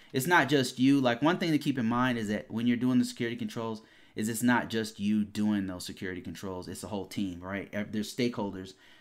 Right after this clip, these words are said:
Don't, like, a, a lot of times us security people have a tendency to put all the stuff on our shoulders.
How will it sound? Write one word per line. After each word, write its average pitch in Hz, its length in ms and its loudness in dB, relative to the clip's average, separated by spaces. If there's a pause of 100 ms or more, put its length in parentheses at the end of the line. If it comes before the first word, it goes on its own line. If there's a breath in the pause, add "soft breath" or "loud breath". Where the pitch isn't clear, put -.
(120)
Don't, 139 340 2 (160)
like, 135 240 4
a, 127 80 2
a 123 180 0
lot 139 220 6
of 151 60 0
times 139 300 0
us 131 140 -2
security 123 380 -2
people 120 360 -2
have 110 200 -2
a 101 80 -4
tendency 120 640 -4 (220 loud breath)
to - 80 -20
put 113 180 -6
all 123 340 10
the 117 80 -4
stuff 120 300 -2
on 110 120 -2
our 98 120 -2
shoulders. 127 560 -2